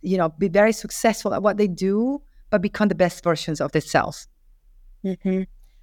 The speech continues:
Speaker 2: I love that. So it's not just about their career, it's about the whole person and their journey in life. Yeah.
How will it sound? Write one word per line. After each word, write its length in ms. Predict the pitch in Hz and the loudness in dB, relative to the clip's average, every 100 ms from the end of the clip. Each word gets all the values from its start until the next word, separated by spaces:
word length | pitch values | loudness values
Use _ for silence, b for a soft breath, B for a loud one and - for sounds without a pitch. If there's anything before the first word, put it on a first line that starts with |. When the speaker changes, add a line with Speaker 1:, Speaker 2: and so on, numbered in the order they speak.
| - | 0
Speaker 2:
I 60 | 190 | 6
love 240 | 180 170 | 6 4
that. 200 | 190 - | 0 -2
So 120 | - | -2
it's 120 | 208 | 0
not 240 | 214 196 180 | 2 2 0
just 200 | 190 - | -2 -4
about 240 | 180 170 | -4 -2
their 100 | 175 | -4
career, 320 | 170 - 165 | -6 -2 -2
it's 160 | 165 - | -2 -4
about 220 | - 175 | -4 -4
the 80 | 180 | -4
whole 340 | - 202 190 | -6 0 0
person 720 | 196 - 180 180 190 202 226 | 0 -2 -2 -2 0 2 4
and 280 | 220 180 170 | 2 0 0
their 280 | 175 180 180 | 2 2 2
journey 460 | 175 175 170 180 180 | 0 -2 0 -2 -2
in 220 | 170 165 _ _ | -4 -6 _ _
life. 420 | 156 170 262 - _ _ _ - - _ | -2 2 2 0 _ _ _ -20 -20 _
Yeah. 220 | 175 170 | 0 0